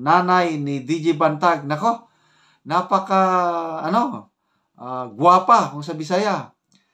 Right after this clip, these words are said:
Ah, mga seventy plus na po ang edad ng, ah,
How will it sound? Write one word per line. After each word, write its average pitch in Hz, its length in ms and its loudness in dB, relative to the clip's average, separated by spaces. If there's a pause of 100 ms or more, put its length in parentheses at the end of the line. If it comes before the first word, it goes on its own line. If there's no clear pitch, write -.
(280)
Ah, 131 240 -6
mga 147 240 -6
seventy 185 480 -2
plus 196 320 0
na 196 80 4
po 202 240 2
ang 151 720 -4
edad 151 480 0
ng, 131 400 -10
ah, 123 480 -12